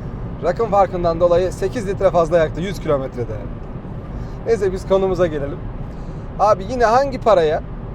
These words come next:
hangi otomobiller alınır? Bunu anlatalım istiyoruz biliyorsunuz. Bunun beşinci bölümündeyiz. Beş mi diye saydım da beşmiş, evet. Üç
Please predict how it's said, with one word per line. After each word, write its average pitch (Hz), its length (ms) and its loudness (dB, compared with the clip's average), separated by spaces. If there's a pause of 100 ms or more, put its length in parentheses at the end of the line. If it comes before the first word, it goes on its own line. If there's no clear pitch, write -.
(260)
hangi 277 280 2
otomobiller 226 640 4
alınır? 185 380 2 (480)
Bunu 190 280 0
anlatalım 147 460 -2 (320)
istiyoruz 135 380 -4 (100)
biliyorsunuz. 131 500 -6
Bunun 208 240 0 (560)
beşinci 196 380 0
bölümündeyiz. 139 600 -4 (420)
Beş 180 240 0
mi 175 140 -2
diye 160 160 0
saydım 165 420 0
da 127 120 0
beşmiş, - 400 -6
evet. 110 220 -6 (1160)
Üç - 320 -6